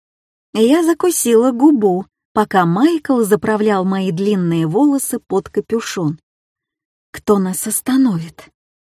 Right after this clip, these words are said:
Научусь ли я когда-нибудь давать такой ответ на свои собственные сомнения? Нет, потому что я была паникёршей.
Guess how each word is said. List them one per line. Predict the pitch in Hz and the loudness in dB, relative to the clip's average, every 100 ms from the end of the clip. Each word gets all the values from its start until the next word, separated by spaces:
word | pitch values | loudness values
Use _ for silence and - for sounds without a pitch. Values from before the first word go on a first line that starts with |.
| _ | _
Научусь | 233 220 214 339 - | -2 0 0 -4 0
ли | 220 | 0
я | 214 214 | 0 0
когда-нибудь | 202 190 180 208 175 170 277 294 | -4 -2 0 0 0 2 0 0
давать | 170 185 185 214 | -4 -2 -2 -4
такой | - 214 - 196 175 | -4 -4 0 0 0
ответ | 202 226 294 | -2 0 0
на | 302 - | -2 -4
свои | 190 190 | -4 -4
собственные | 185 - 254 - - 190 175 175 | -4 -4 -6 -6 -6 -4 -2 -4
сомнения? | 160 202 196 202 175 156 175 - _ _ _ _ _ _ _ - | -4 -2 -2 -2 0 -2 -4 -12 _ _ _ _ _ _ _ 2
Нет, | 262 330 302 - - - | 6 6 4 -2 -18 -8
потому | 226 233 240 | -2 2 2
что | - - | 0 -2
я | 214 269 254 | 0 2 2
была | 208 208 233 | 2 2 0
паникёршей. | 233 226 220 - 247 240 - - 143 | 0 0 -2 -2 -4 -4 -6 -8 -12